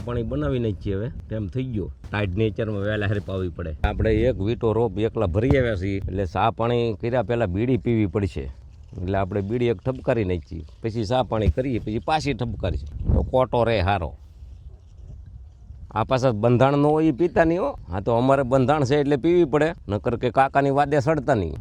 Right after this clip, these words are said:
આ બીડી પીવી એ સારી વાત નથી. ઘણી કોમેન્ટ આવે છે. પણ હવે બંધાણ છે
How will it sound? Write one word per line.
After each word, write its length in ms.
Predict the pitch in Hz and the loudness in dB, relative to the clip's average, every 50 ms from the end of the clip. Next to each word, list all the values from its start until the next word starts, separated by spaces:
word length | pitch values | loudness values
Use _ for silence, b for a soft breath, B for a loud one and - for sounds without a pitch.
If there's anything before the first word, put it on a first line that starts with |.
| - | -8
આ 60 | 95 95 | -6 -4
બીડી 300 | 90 110 123 127 139 120 | -2 0 0 0 0 0
પીવી 300 | - 147 147 147 143 139 | 0 0 0 2 2 2
એ 60 | 123 | 2
સારી 220 | 117 127 135 147 | 2 2 2 2
વાત 180 | 143 143 143 - | 2 2 0 0
નથી. 340 | 113 147 160 - 175 170 127 | 0 0 0 0 0 0 0
ઘણી 240 | 104 123 143 143 | 2 2 0 0
કોમેન્ટ 380 | 117 - 131 135 139 135 104 117 | 0 0 0 2 2 0 0 0
આવે 260 | 123 139 156 156 135 | 0 2 2 0 0
છે. 140 | 104 117 104 98 - - - - - | 0 0 0 -2 -4 -8 -10 -8 -4
પણ 100 | 104 101 | -2 0
હવે 160 | 104 110 113 | 0 0 0
બંધાણ 440 | 98 92 107 113 110 127 135 131 120 | 0 0 0 2 4 4 4 2 2
છે 160 | 95 139 151 | 2 4 4